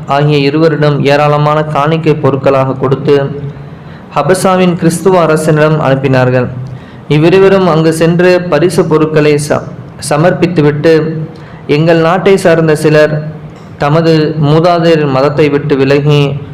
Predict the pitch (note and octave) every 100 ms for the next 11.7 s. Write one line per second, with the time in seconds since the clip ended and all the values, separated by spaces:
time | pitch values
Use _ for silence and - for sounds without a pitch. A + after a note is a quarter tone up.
0 | - - D3+ F3 F#3+ F3 E3 C#3 C3 D#3
1 | E3 D#3 D3+ C#3 D3 C#3+ D#3 D#3 D#3 -
2 | - - D3+ D#3+ E3 D3 D3 F3 F3+ E3
3 | E3+ D#3+ - C#3 D#3 F#3+ F3 D3 D3 C#3
4 | C#3 C3+ C3 C3 - - - - - -
5 | - E3 F#3+ F#3+ F#3+ F#3+ F3+ F#3 E3+ E3
6 | F3 D#3 F3+ F#3+ F3+ E3 E3+ E3 D3+ E3
7 | D#3+ D#3 D3+ D3 D3 C3+ C3+ C#3+ C#3+ C#3+
8 | C3+ C3+ C3+ - - - - - - D3
9 | C#3+ - F3+ D#3+ D#3 C3+ C3 D#3 D#3 D3+
10 | C3 F#3 - - - - C#3 D#3+ D#3 D3+
11 | D3 C3 C3 D3 D3 C#3 D3+